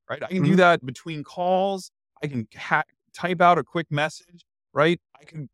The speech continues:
Speaker 1: if I wanted to go on to Quora and answer Quora questions, I could do that pretty quick. It's all about figuring out what are the key competencies that your,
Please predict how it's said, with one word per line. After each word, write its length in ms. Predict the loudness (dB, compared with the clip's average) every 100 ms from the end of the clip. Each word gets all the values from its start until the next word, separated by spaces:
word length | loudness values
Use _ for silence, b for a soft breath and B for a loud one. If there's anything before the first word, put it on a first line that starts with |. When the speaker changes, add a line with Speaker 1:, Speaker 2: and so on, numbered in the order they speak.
| _
Speaker 1:
if 160 | -8 -4
I 80 | -2
wanted 320 | -2 -6 -6
to 100 | -6
go 160 | -4
on 140 | -2 -6
to 60 |
Quora 400 | -8 -4 0 0
and 160 | 0 -4
answer 320 | -10 -12 -16 -14
Quora 180 | -10 -10 -12
questions, 380 | -18 -20 -20 _ _ _
I 60 | -20
could 160 | -18
do 120 | -12 -2
that 260 | -2 -2
pretty 200 | -8 -14 -16
quick. 120 | _ _ _ -10
It's 160 | -10 -2
all 220 | 0 0
about 320 | 2 4 2
figuring 520 | 0 -10 -8 -6 -8 -6
out 280 | -6 -6 -10 _
what 400 | -18 -8 -2 0
are 100 | 0
the 140 | -2
key 320 | -6 -14 -20 -18
competencies 720 | -12 -12 -14 -20 -20 -20 -20 _
that 80 | _
your, 300 | -12 -10